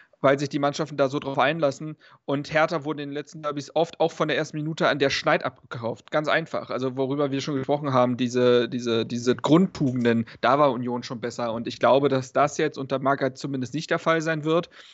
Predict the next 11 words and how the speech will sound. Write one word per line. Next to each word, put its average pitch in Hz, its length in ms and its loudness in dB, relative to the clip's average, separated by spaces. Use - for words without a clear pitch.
und 127 80 -6
dass 127 140 4
man 135 140 2
da 131 200 2
Union 135 400 0
besser 147 300 -2
zusetzen 170 520 -4
kann. 170 340 -2
Und 127 220 4
wenn 135 100 4
man 147 240 2